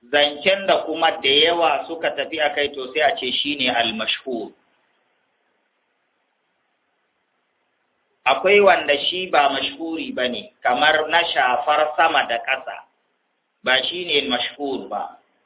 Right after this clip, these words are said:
kamar yadda mu a nan shi muka fi sani. To amma wanda malamai suka ce shi ne alal mashhuri, shi ne wanda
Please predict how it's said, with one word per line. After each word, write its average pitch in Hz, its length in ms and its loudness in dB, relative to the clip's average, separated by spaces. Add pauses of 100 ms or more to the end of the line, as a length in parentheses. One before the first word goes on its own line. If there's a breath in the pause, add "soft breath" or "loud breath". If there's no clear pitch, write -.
(640)
kamar 151 320 4
yadda 139 460 -2
mu 185 340 -2
a 151 120 2
nan 147 280 -4
shi 160 380 -8
muka 160 360 -4
fi 127 160 -14
sani. 135 380 -2 (1800)
To 131 140 0
amma 160 680 2
wanda 139 480 2
malamai 139 600 0
suka 180 260 -2
ce 147 160 -6
shi 165 300 -2
ne 147 80 0
alal 151 400 2
mashhuri, 170 720 -8 (560)
shi 165 260 -2
ne 151 140 4
wanda 127 480 2